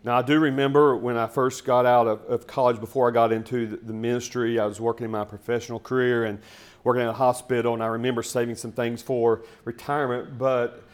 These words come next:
thinking thirty-five, forty years down the road wasn't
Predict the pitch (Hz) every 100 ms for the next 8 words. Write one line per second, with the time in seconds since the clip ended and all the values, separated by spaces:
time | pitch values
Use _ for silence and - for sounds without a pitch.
0 | _ _ _ _ - 156 156 156 127 113
1 | - _ - - - 147 143 139 139 131
2 | 131 147 131 120 123 131 120 120 123 113
3 | 113 107 151 175 117 107 127 131 120 117